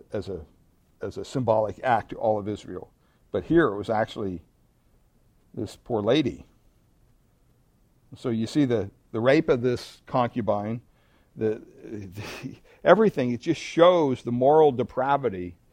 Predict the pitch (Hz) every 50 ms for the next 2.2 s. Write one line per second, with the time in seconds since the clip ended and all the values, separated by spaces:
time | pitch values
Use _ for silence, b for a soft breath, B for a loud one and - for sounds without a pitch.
0 | b b b b _ - 107 107 - - 143 143 123 139 131 127 120 113 - 113
1 | 107 - 117 123 123 117 110 - - - 113 107 110 117 117 110 107 107 101 92
2 | 85 82 82